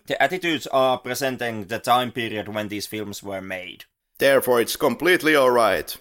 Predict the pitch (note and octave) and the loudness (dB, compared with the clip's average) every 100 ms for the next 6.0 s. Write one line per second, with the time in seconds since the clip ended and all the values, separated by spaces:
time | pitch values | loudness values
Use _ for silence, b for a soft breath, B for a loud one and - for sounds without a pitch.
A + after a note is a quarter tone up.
0 | - - - - _ _ - F3 F#3 F#3 | -16 -14 -14 -18 _ _ -4 0 0 -2
1 | - - D3+ D3 E3 G3+ D4 - - F#3+ | -14 -18 -20 -12 -6 -4 -4 -6 -12 -8
2 | G#3+ G3+ E3+ B2+ D#3+ D3+ D#3+ D#3 D3+ C3+ | -6 -4 -6 -2 -2 -2 -4 -4 -2 0
3 | B2+ A#2+ B2+ A2+ A#2+ - C3 D3 E3 E3+ | 0 0 -2 0 -2 0 -2 -2 -2 -2
4 | E3+ D3+ C#3+ - - E3 D3 C#3 A#2 G#2+ | -2 -2 -6 -8 -2 2 2 0 -2 -4
5 | - A#2+ A2+ G#2 G2+ F2+ G#2 F#2+ - - | -4 -6 -6 -8 -10 -4 -2 -2 -6 -16